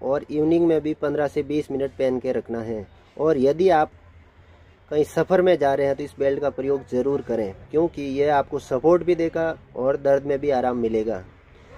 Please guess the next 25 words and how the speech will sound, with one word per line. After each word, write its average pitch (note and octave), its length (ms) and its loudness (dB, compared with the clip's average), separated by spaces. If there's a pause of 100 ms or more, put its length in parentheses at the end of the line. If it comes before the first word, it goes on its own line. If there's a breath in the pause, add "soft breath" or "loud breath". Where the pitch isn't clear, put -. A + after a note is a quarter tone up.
(180 loud breath)
इस G3 140 -2
बेल्ट D#3+ 280 4
में E3 100 2
अलग-अलग E3 540 2
size D3+ 360 2
आती C3 240 -2
हैं C3 200 -6
जो C3+ 140 -2
कि C#3+ 140 -6
अपने C#3 240 -4
कमर C#3 300 0
के C#3 120 -2
हिसाब A2+ 320 -2
से, F#2+ 240 -8 (120)
जैसे B2+ 300 -6 (540 loud breath)
ट्वेंटी C3+ 340 2
एट, C3+ 280 4
थर्टी, C3 440 -2
थर्टी B2+ 300 -6
टू, C3 220 -2
थर्टी B2 260 -4
फ़ोर, B2+ 280 -2
थर्टी B2+ 260 -4
सिक्स, - 400 -4
फ़ोर्टी। A#2+ 360 -2